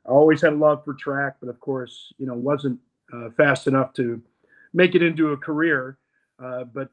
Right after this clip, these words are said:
uh, all the way up until my pro career, I was running track. But then the track coach was friends with the football coach. And so that next fall, uh,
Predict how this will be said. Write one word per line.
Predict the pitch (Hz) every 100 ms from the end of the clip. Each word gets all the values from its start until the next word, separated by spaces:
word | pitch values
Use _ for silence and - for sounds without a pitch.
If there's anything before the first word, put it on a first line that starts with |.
| 147
uh, | 131
all | 131 151
the |
way | 147 147
up | 143
until | 127 117 139
my | 123 120
pro | 147 127
career, | 123 127 123 120
I |
was | 117 107
running | 120 117
track. | 110 131 123 113 -
But | 120
then | 143 135 131 123 - _ _ _ _ _ _ _ -
the | 123
track | - 160 160 -
coach | 147 139 147
was | 139
friends | 156 147 135
with | 139
the | 113
football | 180 180 143 131
coach. | - 135 127 131 - _ _ _ _ _ _
And | 131 127
so | - 147
that | 139 135 131
next | 139 135 - -
fall, | 151 147 123 120 _ _ _ _ _ -
uh, | 127 127 131